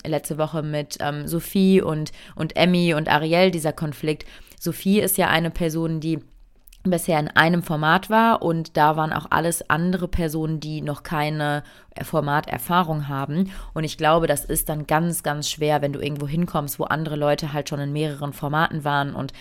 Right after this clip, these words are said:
einfach, ja, so ein bisschen dieses Game durchgespielt haben.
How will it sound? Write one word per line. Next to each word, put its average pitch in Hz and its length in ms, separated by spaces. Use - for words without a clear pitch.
einfach, 139 460
ja, 151 480
so 156 120
ein 147 80
bisschen 156 260
dieses 143 320
Game 151 320
durchgespielt 180 720
haben. 160 260